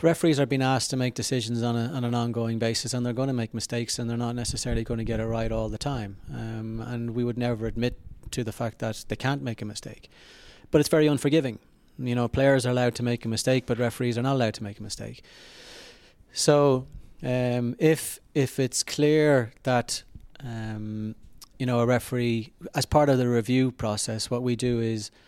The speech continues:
um, I'd have communication with the coaches. Coach will send in looking for clarification around certain things, or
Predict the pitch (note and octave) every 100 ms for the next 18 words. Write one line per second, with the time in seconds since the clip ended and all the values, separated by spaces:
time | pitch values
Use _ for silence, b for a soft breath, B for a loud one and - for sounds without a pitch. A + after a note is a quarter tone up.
0 | b b b b _ _ - B2 A2+ A2
1 | A2 G#2+ G#2+ G#2+ - _ E4+ - _ _
2 | _ - - _ - B2 B2+ - C3+ C3+
3 | B2+ A#2+ C3 - B2 A#2 - B2 B2 -
4 | A#2+ C#3 C3 B2+ A2+ C3 A#2+ A#2+ A2+ -
5 | - - B2 A2+ - B2 A#2+ A#2+ A2+ A2+
6 | - A#2 A2+ G#2 A2+ B2 B2+ A#2 A2+ A2